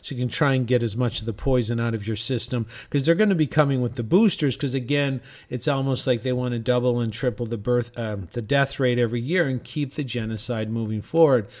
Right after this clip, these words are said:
But in s-, on top of the podcast for the general nutritional detox,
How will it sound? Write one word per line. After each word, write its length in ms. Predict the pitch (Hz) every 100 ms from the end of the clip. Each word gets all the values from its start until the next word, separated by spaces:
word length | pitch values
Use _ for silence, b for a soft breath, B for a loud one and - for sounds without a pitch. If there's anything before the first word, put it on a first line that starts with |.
| B B
But 200 | 123 123
in 180 | 151 160
s-, 200 | 156 - _ _
on 200 | 123 120
top 640 | - - 175 214 214 - -
of 580 | 131 127 123 117 - - _ b b b b b b
the 120 | 120
podcast 840 | 120 - 127 123 117 127 117 120 123
for 120 | 127
the 120 | 110
general 640 | 107 101 135 139 135 127 117
nutritional 880 | 110 123 104 - 233 226 214 175
detox, 720 | 135 123 117 - 117 113 117